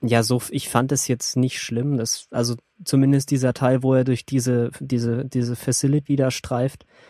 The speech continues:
der war ja so vom Horrorfilmfaktor oder Zombiefilmfaktor ja schon irgendwie ganz gut. Ähm,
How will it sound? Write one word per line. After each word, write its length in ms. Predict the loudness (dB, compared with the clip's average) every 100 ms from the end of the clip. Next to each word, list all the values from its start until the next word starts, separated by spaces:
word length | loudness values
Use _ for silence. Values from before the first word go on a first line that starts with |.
| -20 _ _
der 180 | 2 4
war 160 | 4 4
ja 240 | 4 2 0
so 420 | -4 0 0 -2 -6 -12
vom 420 | -2 2 2 0 -4
Horrorfilmfaktor 1400 | 2 2 4 2 2 -2 -2 2 2 0 -2 -2 -2 -2
oder 220 | -2 -4 -2
Zombiefilmfaktor 920 | -2 0 -2 -2 -2 0 -4 -2 -2
ja 160 | -2
schon 240 | -2 -2 -2
irgendwie 320 | -2 0 0
ganz 260 | 0 -2 0
gut. 280 | 0 0 -10 _ _ _ _ _ _ _ _ _ 0
Ähm, 280 | 2 2